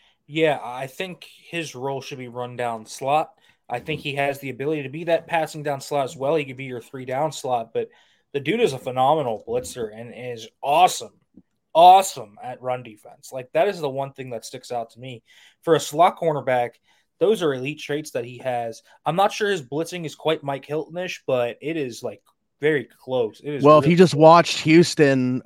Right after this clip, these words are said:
Speaker 2: uh, they really weren't doing it with him for whatever
Speaker 1: No.
Speaker 2: reason the last couple of seasons, so.
Speaker 1: I mean, they did it the year before, um, but Lovie
Speaker 2: Oh, yeah,
Speaker 1: this
Speaker 2: it was just,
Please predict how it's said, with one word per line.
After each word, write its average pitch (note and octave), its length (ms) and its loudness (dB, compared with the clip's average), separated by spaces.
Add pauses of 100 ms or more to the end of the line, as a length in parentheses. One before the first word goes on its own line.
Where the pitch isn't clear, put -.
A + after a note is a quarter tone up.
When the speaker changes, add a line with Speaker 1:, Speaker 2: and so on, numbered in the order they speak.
Speaker 2:
uh, D#2+ 140 -14
they A#2+ 260 -6
really C#3+ 300 -2
weren't A#2 400 -6
doing D3+ 320 -2
it A2 80 -8
with A#2+ 180 -6
him A#2 180 -8
for B2+ 140 -12
whatever A#2+ 240 -4
Speaker 1:
No. F3 80 -2
Speaker 2:
reason B2+ 240 -4
the A#2 80 -8
last A#2 200 -6
couple G#2+ 200 -8
of G#2+ 80 -14
seasons, G#2 420 -12
so. G#2+ 380 -4 (640)
Speaker 1:
I D3+ 80 2
mean, D3+ 180 -4
they D#3+ 120 -2
did G3 200 -2
it C4+ 160 -10
the D#3+ 140 -4
year D3+ 180 -6
before, C3 880 -2 (100)
um, A2 520 -10 (380)
but C3 140 -8
Lovie D#3+ 460 0
Speaker 2:
Oh, D#3+ 40 4
yeah, E3+ 180 8
Speaker 1:
this C3+ 40 6
Speaker 2:
it C3 40 4
was C3 80 -2
just, - 180 -6